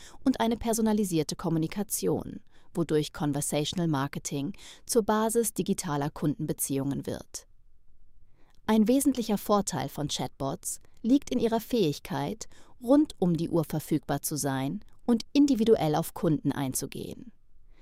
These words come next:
Sie analysieren Verhalten, Präferenzen und den Kontext in Echtzeit, was zu effizienteren Prozessen und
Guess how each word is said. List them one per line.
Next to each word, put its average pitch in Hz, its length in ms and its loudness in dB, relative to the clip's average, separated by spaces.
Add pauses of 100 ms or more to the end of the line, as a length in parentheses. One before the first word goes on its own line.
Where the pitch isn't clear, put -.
(220)
Sie 185 160 2
analysieren 175 600 4
Verhalten, 160 840 0 (300)
Präferenzen 160 960 -2 (360)
und 285 220 6
den 247 140 2
Kontext 160 560 0
in 202 100 0
Echtzeit, - 760 -4 (240)
was 165 220 0
zu - 200 -2
effizienteren 160 760 0
Prozessen 151 680 -2 (320)
und 254 260 4